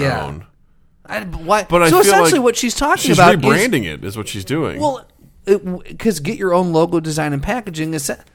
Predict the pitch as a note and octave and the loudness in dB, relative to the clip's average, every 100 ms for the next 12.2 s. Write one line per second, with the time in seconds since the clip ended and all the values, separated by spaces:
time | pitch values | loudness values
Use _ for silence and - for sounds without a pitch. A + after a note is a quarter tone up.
0 | _ - E3+ G3 F#3 E3 E3+ D#3 D3+ D3+ | _ -4 0 0 -2 -4 0 0 0 0
1 | C#3+ D3+ C#3+ C3 C3+ C#3 C3+ A#2+ A#2+ - | 0 0 -2 0 0 -2 -2 -4 -4 -6
2 | C#3 D#3 D3+ C3 - D#3 C#3 C3+ C3 B2+ | -4 -2 -2 -4 -4 -6 -4 -4 -4 -4
3 | C3 C3 C#3 C#3+ C#3 C3 A#2+ A#2 - B2+ | -4 -6 -6 -4 -4 -4 -4 -6 -6 -6
4 | B2 A#2+ - B2+ A#2 C3 B2 B2+ B2 A2+ | -6 -8 -8 -8 -6 -8 -8 -8 -10 -8
5 | A#2+ A#2 A2 A2 A2 - A2 G#2+ G#2+ F2 | -8 -6 -8 -10 -14 -18 -20 -20 -18 -18
6 | - - - A2+ A2+ A#2 A#2+ A#2 A#2 A#2+ | -18 -16 -10 -8 -6 -6 -4 -6 -6 -4
7 | B2+ C#3 - G#2+ A2+ A#2+ - D3+ D3+ D3 | -2 -4 -6 -10 -10 -8 0 0 2 -2
8 | C3 B2+ C#3+ C3 B2 C3+ D3+ C#3+ C3 C3 | -2 0 0 0 -2 -2 -2 -6 -8 -4
9 | C3+ B2+ A#2 C3 C3+ B2+ A#2 C3 B2+ B2 | -4 -4 -4 -6 -6 -10 -10 -8 -8 -8
10 | A#2+ A#2 A2+ - A2+ A2 - A2+ A2+ E3+ | -10 -10 -12 -12 -10 -10 -12 -14 -10 -6
11 | F3+ F3 F3 - _ _ _ - A3+ G#3 | -6 -8 -12 -14 _ _ _ -8 -2 0
12 | F#3+ | -2